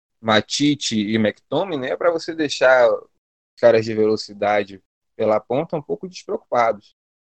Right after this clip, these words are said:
sem tantas obrigações assim defensiva, sem tá se preocupando em voltar pra marcar lateral, tudo isso. Porque se você for olhar, por exemplo, pela direita, o United tem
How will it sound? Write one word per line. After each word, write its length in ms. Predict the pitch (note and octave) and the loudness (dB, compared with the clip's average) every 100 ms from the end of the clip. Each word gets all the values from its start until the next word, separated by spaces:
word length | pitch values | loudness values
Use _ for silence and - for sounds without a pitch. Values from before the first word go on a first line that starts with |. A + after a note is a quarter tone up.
| _ | _
sem 300 | - D#3 C3+ | -10 -8 -6
tantas 360 | - E3+ F#3+ | -6 -4 -2
obrigações 680 | C#3+ A#2+ A2+ G#2+ G2 - G2+ | -2 -2 -2 -4 -4 -10 -6
assim 280 | G#2 G2 - - _ _ _ F#2+ | -6 -6 -12 -20 _ _ _ _
defensiva, 640 | G#2 B2 C3+ - A#2+ C3+ | -10 -8 -12 -10 -6 -6
sem 140 | - A2 | -6 -10
tá 100 | G#2+ | -10
se 140 | - | -10
preocupando 460 | A2+ G#2 G#2 G#2 G2+ | -10 -10 -10 -14 -12
em 40 | |
voltar 240 | G2 G#2+ | -10 -10
pra 140 | - G2+ | -10 -12
marcar 360 | G#2 - - | -16 -14 -10
lateral, 500 | G2 F#2+ C3 A#2+ G#2+ | -10 -6 -4 -2 -4
tudo 220 | - - B2 | -8 -14 -18
isso. 200 | G2+ _ _ _ _ | -18 _ _ _ _
Porque 140 | - F#3 | -16 -8
se 80 | G3+ | -6
você 220 | E3 C#3 | -6 -6
for 140 | - | 0
olhar, 420 | A2+ A#2+ D3 C3 G2+ | 2 4 4 4 -2
por 140 | A#2 | -6
exemplo, 440 | A2 G#2 G2 _ G2 _ _ _ _ _ _ F#2+ | -6 -6 -12 _ -20 _ _ _ _ _ _ -14
pela 180 | - G#2+ | -6 -4
direita, 380 | A#2+ C#3 C3+ - | -2 -2 -4 -8
o 60 | - | -14
United 360 | A#2+ A2+ A2 | -10 -10 -12
tem 120 | G#2 | -16